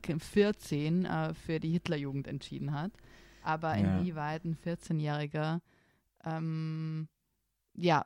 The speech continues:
Speaker 1: also keine Ahnung, jetzt ide-, ideologisch voll ausgebildet ist, ne?
Speaker 2: Ja, aber weil er schon auch im Nachhinein diesen Einsatz auch immer so ein bisschen wie idealisiert hat oder sich auch so ein bisschen
Speaker 1: Total glorifiziert hat auch
Speaker 2: Genau, aber auch
Speaker 1: eigentlich.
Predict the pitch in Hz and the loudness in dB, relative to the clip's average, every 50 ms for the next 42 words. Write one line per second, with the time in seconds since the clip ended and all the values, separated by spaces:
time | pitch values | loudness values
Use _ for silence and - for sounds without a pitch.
0 | - - - 170 160 170 160 - 185 165 165 - - 151 151 151 147 151 151 - | 0 2 2 4 4 4 4 6 6 6 6 6 6 4 4 4 2 0 0 -2
1 | - - - 170 160 - - 180 160 170 175 165 160 160 160 160 160 165 170 170 | -4 -4 -4 -4 -4 0 -2 0 4 6 6 6 6 4 2 0 2 2 2 2
2 | - - - 185 - - 180 170 - - 175 185 - - - 214 - 180 165 160 | 0 -4 -8 2 8 10 10 10 12 12 12 12 12 10 6 6 10 10 10 10
3 | 165 - - - - 156 - - 165 160 165 170 - _ - - - - - - | 8 6 2 -2 -4 -2 0 0 2 2 2 0 -2 _ -20 -20 -20 -8 2 6
4 | 139 135 147 156 147 147 147 131 143 143 143 143 - - 170 - 135 - 139 135 | 8 12 12 12 12 12 12 12 12 12 12 12 10 6 4 2 4 6 8 8
5 | 131 123 123 120 120 131 139 147 160 165 156 147 147 143 147 147 143 - - - | 10 10 10 10 10 10 8 8 8 8 8 8 8 8 6 6 4 0 -6 -12
6 | - - - - - _ - - - - - - 107 - 127 131 123 127 127 123 | -18 -20 -20 -20 -20 _ -20 -20 -20 -12 -12 -8 0 4 4 6 6 6 6 6
7 | - - - - 110 117 120 120 135 143 131 143 143 143 147 147 151 151 - - | 4 2 0 2 4 6 6 8 6 8 8 8 8 8 8 6 4 2 -2 -8
8 | - - - - - - - - - - - - - - - - - - - - | -8 -8 -10 -14 -16 -20 -20 -20 -20 -20 -20 -20 -20 -20 -20 -20 -20 -20 -20 -20
9 | - - - - 123 123 131 - - - 117 120 135 135 139 135 131 131 123 - | -20 -20 -2 6 6 6 6 6 4 0 2 6 8 8 8 6 6 2 2 2
10 | 131 131 - - 135 135 131 131 - - 131 135 135 135 139 - - - 120 117 | 0 0 0 0 2 2 2 2 2 0 0 0 0 2 0 0 2 2 2 4
11 | 120 120 117 113 117 110 104 101 104 113 123 143 151 135 135 131 127 131 - - | 4 6 6 4 4 2 0 -2 0 2 4 4 4 4 4 4 4 4 4 4
12 | 110 117 117 - - 131 135 - - - 107 - - 131 123 101 - 202 185 - | 4 4 4 2 0 -2 -2 0 2 2 2 4 2 0 -2 2 4 4 6 8
13 | 202 185 175 170 - 175 160 165 185 208 196 170 147 - 160 - - - - 131 | 10 10 10 10 10 10 10 12 12 12 10 8 6 4 0 -2 -2 -4 -2 -2
14 | 131 135 - - - - - - - 151 160 180 170 135 120 113 117 - 123 120 | -2 -2 -2 -4 -6 -6 -4 -2 2 6 8 10 12 12 12 12 12 10 8 6
15 | - - | 4 0